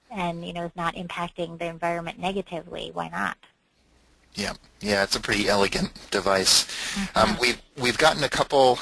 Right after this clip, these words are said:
Speaker 2: uh, questions on Marine Debris Tracker, which you mentioned at,
Speaker 1: Oh.
Speaker 2: at the end of your presentation. I'm really glad that you did.
Speaker 1: Great.
Speaker 2: Um, do you, how do you use the information that you're collecting from that, and do you encourage people to throw away the trash that they're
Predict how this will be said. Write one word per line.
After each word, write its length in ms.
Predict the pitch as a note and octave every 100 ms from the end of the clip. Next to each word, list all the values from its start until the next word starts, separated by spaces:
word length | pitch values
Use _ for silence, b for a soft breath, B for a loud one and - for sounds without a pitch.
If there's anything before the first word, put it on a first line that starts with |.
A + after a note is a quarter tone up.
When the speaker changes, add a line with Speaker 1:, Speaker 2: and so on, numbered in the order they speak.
| -
Speaker 2:
uh, 240 | A2+ G#2+ G#2
questions 640 | - B2+ - A2+ G#2 - -
on 240 | G#2+ G#2
Marine 240 | G#2+ A2+ G#2+
Debris 360 | G2 A#2 A#2
Tracker, 500 | - A2 G2 - G#2
which 300 | A#2+ G2+ -
you 80 | G#2
mentioned 380 | G2 G2 G2 F#2+
at, 120 | F#2 -
Speaker 1:
Oh. 60 | C#4+
Speaker 2:
at 140 | -
the 120 | F#2+
end 140 | F#2+ F#2+
of 40 |
your 120 | F#2
presentation. 580 | - F#2+ F#2 - F#2+ -
I'm 160 | F#2 F#2
really 160 | F#2
glad 300 | F2+ F#2 F#2
that 80 | F#2
you 140 | F#2+ F2+
did. 300 | F#2+ F2+ - B B B B
Speaker 1:
Great. 180 | A3+ G#3
Speaker 2:
Um, 460 | F2+ F2+ F3+ F3+ - _ - - _ _ -
do 120 | A#2
you, 560 | B2+ C3 C3+ C3+ C3+ - - - -
how 460 | - C3 D3 D#3+
do 100 | C#3+
you 120 | C3
use 400 | A#2+ A2 A2+ A2+
the 140 | G#2 G#2
information 640 | G2+ - G2 F#2+ - F#2
that 200 | F2 F#2+ F#2
you're 280 | G2 F#2+ -
collecting 540 | - G2 F#2+ F#2+ F#2
from 220 | - F2
that, 240 | F#2 F#2 B B B B
and 140 | A2 -
do 80 |
you 140 | A#2+ A#2+
encourage 380 | G#2+ A#2 A#2 -
people 220 | G#2+ -
to 80 | G2+
throw 260 | - G#2+
away 280 | G2 F#2+ F#2
the 100 | F2+
trash 460 | - F#2 F2+ F2 -
that 160 | -
they're 320 | E2 E2+ -